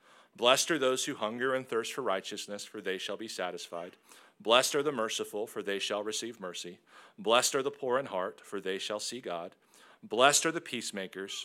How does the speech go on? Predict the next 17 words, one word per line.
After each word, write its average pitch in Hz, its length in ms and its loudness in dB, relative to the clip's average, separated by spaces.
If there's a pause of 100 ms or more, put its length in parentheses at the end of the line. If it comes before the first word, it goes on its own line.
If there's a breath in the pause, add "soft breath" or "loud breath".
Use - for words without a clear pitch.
for 104 120 -6
they 98 160 -2
shall 110 200 -4
be 113 100 -8
called 127 240 -4
sons 160 240 -4
of 95 100 -12
God. 80 280 -8 (440 loud breath)
Blessed 131 380 8
are 151 80 4
those 127 320 4
who 135 80 -2
are 123 80 0
persecuted 123 680 -4
for 131 120 -6
righteousness' 98 580 -2
sake, 92 320 -6